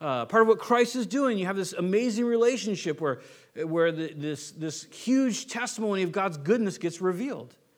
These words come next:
That's how those things happen. I think it's also noteworthy that when we got married, m-, notice that marriage is never referred to as a contract.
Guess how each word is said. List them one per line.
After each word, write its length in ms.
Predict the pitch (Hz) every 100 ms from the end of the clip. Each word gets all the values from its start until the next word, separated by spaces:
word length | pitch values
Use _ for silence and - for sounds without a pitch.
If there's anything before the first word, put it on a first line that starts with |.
| _ _ _ _ _ -
That's 280 | 180 190 -
how 220 | 196 185
those 320 | 175 156 160
things 180 | 196 180
happen. 380 | 202 156 127 147 -
I 60 |
think 180 | 185 254
it's 120 | 233
also 320 | - 220 240 240
noteworthy 640 | 208 233 202 170 113 101 - _ _ _ _ _ -
that 100 | 156
when 180 | 180 165
we 120 | 165
got 340 | 165 208 220 185
married, 560 | 185 214 175 113 107 - _ _ - - - - -
m-, 180 | 160 165
notice 300 | 214 254 -
that 120 | 185
marriage 420 | 160 208 226 165
is 160 | 160 147
never 340 | 160 202 226
referred 520 | 233 214 - 208 220
to 180 | - 170
as 100 | 151
a 40 | 156
contract. 720 | - 208 240 - 104 104